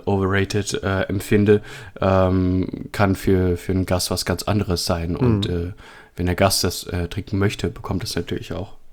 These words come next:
Speaker 2: Naja, und man kann ja auch im, im Rahmen dessen, ähm, versuchen, einfach Qualität zu leben. Und auch bei Lugana oder bei, keine Ahnung, Prosecco, Roséwein oder wie auch immer, wo die Grenze nach unten halt unterirdisch ist, gibt's ja teilweise dann trotzdem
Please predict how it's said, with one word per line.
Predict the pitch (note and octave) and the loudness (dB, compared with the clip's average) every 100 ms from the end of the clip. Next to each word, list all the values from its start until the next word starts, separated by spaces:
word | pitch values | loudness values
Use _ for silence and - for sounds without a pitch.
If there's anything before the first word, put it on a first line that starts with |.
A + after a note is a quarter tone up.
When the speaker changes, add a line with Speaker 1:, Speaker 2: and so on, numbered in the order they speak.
| - - - | -20 -2 6
Speaker 2:
Naja, | D3+ | 6
und | C3 C3+ | 8 6
man | C3 | 6
kann | D3+ | 6
ja | D#3+ | 6
auch | A#2 D3+ | 6 6
im, | C#3 | 6
im | A#2+ B2+ | 6 4
Rahmen | A2 B2+ C#3+ C3+ | 6 6 6 6
dessen, | A#2+ C3 E3 D3+ C#3+ - | 4 4 2 2 0 0
ähm, | B2 A#2 A2+ G#2 F#2 G2 | 0 0 0 -2 -4 -6
versuchen, | - B2 B2+ A2+ - | 2 2 2 -2 -2
einfach | A2 A#2 | -2 -2
Qualität | A#2+ A2+ - G#2+ | -2 -2 -2 -2
zu | G#2 | 0
leben. | A2 C3+ A2+ | 0 0 -2
Und | - G2 | -4 -2
auch | G2+ | -4
bei | - F#2 - | -2 -2 -2
Lugana | A2 G#2 G2 A2+ C#3 B2+ | -4 -2 -2 0 0 -2
oder | - - | -2 -2
bei, | G2 | -2
keine | - A#2 - | -4 -6 -4
Ahnung, | - G#2+ | -4 -4
Prosecco, | - A#2+ A2+ A#2+ B2+ A2 - - | -4 -2 0 0 0 -4 -6 -4
Roséwein | A2 A2 A#2+ A#2 A#2 G#2+ - | -2 2 2 2 0 0 -2
oder | A2+ | -2
wie | G2+ G#2+ | 0 -2
auch | |
immer, | - C#3 A2 - - - - | 0 -2 -4 -8 -20 -20 -4
wo | B2 | 2
die | A#2+ | 4
Grenze | A#2 A2 B2 - | 4 6 6 4
nach | A#2 A2 | 2 2
unten | B2+ C3+ B2 A#2 A2 | 0 -2 0 -2 0
halt | A2 | -2
unterirdisch | - D3+ D#3+ F#2 A2+ - | 0 2 2 2 0 -2
ist, | A#2+ F3 - _ - - _ _ - | -4 -4 -10 _ -20 -20 _ _ -4
gibt's | A#2+ B2 | 2 2
ja | |
teilweise | A2 A2 A2+ A2+ | 4 2 4 2
dann | A2 G#2 | 2 2
trotzdem | - G#2 - B2+ A#2+ A2+ G#2+ G#2+ | -2 -4 -2 0 2 2 0 -4